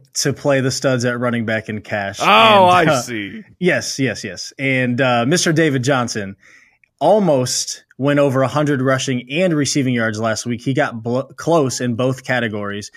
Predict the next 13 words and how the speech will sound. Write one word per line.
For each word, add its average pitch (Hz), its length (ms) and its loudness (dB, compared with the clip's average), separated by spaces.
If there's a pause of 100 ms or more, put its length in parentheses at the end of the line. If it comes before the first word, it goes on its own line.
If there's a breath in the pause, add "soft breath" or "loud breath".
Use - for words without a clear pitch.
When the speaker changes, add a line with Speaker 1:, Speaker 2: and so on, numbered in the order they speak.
(300 loud breath)
Speaker 1:
And 131 560 0 (540)
that's 156 300 0
exactly, 135 560 0
he 160 100 2
reminded 139 640 0
us 123 160 -2
exactly 117 600 -4
the 110 100 -4
type 117 240 -4
of 107 80 -8
player 110 200 -6
he 110 140 -4
is. 101 140 -8